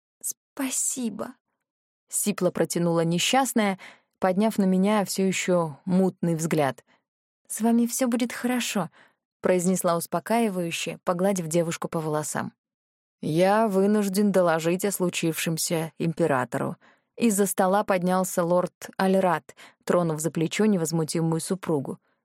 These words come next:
Старший принц прищурился и кивнул, а затем нашёл взглядом младшего и поманил пальцем.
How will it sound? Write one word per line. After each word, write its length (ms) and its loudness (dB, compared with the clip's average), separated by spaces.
Старший 440 0
принц 420 0
прищурился 680 0
и 100 2
кивнул, 520 2
а 120 0
затем 400 2
нашёл 340 2
взглядом 440 2
младшего 680 2
и 140 0
поманил 460 2
пальцем. 540 -2